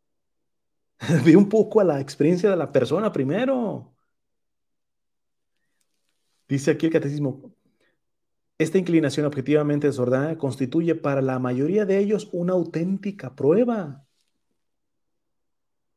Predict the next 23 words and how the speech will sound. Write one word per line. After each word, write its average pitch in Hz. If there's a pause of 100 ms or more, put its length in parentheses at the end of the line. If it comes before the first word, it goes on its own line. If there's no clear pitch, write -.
(3250)
Y 127
dice 131
el 135
padre 131
Mike 127 (200)
que 123
este 120
chico, 135 (680)
pues, 117
día 123
y 123
noche 123 (140)
le 120
pedía, 117
"Señor, 117
quítame 131
esta 123
atracción", 123
y 120
no 117
veía, 120
no 117
veía, 117